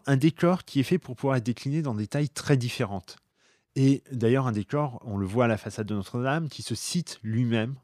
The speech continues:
On retrouve dans des petits détails de Notre-Dame des citations de grands éléments architecturaux de Notre-Dame. Et dans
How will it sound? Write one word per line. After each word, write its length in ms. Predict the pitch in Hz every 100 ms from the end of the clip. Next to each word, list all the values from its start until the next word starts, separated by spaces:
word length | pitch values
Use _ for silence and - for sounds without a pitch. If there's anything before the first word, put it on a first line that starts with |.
| -
On 80 | 110
retrouve 380 | 117 117 143 120
dans 300 | 113 98 87
des 180 | 110 107
petits 320 | - 156 147
détails 340 | 131 123 120
de 80 | 107
Notre-Dame 500 | 107 98 - 107 151 - - -
des 100 | 107
citations 480 | - 117 113 - 160
de 120 | 117
grands 440 | 98 120 156 160 - 123
éléments 340 | 107 110 110 123
architecturaux 580 | 110 113 123 104 110 117
de 60 |
Notre-Dame. 420 | 110 - 98 87 87 - _ _ -
Et 240 | 156 156 160
dans 420 | 135 127 151 151